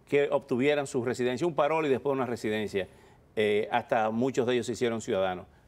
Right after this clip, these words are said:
Ahí terminó la ley de ajuste cubano tal y como estaba con-, concebida, ¿sí o no?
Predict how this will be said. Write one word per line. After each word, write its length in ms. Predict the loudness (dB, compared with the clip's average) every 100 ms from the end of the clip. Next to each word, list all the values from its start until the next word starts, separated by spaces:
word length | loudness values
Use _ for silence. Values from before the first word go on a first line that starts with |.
| _ -4
Ahí 260 | 0 0
terminó 440 | 0 -2 0 -2 0
la 140 | 0
ley 80 | 2
de 80 | 0
ajuste 260 | -2 -4
cubano 300 | 0 0 0
tal 160 | -2 -2
y 20 |
como 180 | -2 -4
estaba 280 | -2 -2 -2
con-, 140 | -8
concebida, 520 | -10 -8 -8 -8 -10 -18 -8
¿sí 140 | -4
o 40 | -4
no? 160 | -6